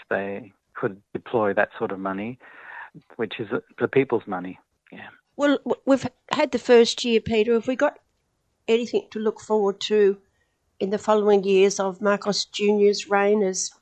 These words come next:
Speaker 2: president?
Speaker 1: Um, I think we can look forward to, uh, growing, uh, wave of protests against his policies now that we've seen one year at work.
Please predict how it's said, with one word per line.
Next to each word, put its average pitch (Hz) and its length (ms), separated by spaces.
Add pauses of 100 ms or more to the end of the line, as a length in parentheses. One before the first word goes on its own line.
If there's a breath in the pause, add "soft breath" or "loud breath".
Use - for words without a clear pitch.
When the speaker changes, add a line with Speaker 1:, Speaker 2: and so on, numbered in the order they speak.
Speaker 2:
president? 220 460 (640)
Speaker 1:
Um, 110 320
I 110 60
think 117 200
we 113 100
can 117 180
look 120 200
forward 127 460
to, 113 300
uh, 104 260 (460 loud breath)
growing, 113 600
uh, 104 360 (760 soft breath)
wave 107 440
of 104 200
protests - 600
against 98 360 (100)
his 104 140 (100)
policies 98 580 (580 loud breath)
now 104 120
that 101 100
we've 101 140 (100)
seen 101 340 (120)
one 107 240
year 104 340
at 104 120
work. 113 500